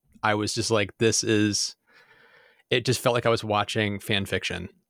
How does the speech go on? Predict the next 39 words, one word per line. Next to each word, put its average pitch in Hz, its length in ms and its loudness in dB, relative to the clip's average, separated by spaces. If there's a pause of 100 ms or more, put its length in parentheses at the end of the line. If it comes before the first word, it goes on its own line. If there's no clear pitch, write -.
(120)
that 107 180 2
had 95 260 0
no 101 220 2
place 101 640 -2
in 98 300 0
everything 95 360 -2
we've 90 120 0
been 92 80 -2
watching 87 260 0
before. 90 520 0 (500)
It 104 80 2
had 104 220 2
s-, - 80 -2 (100)
because 135 560 0
it 110 100 0
had 98 280 -2
no 101 260 2
direct 98 540 -2
tie 87 520 0 (420)
to - 100 -2
the 107 60 2
show 101 300 2
we've 95 160 -4
been 98 140 -2
watching 90 340 -2
four 87 240 -4
seasons 90 400 -2
of. 85 360 -8 (180)
Like, 101 200 -2
you 123 160 -2
didn't 104 260 0
have 101 180 -2
a 110 40 -6
character 101 360 -6
going 95 300 0
back 92 260 -4
in 101 60 -6
time 98 340 -4
or 90 180 -4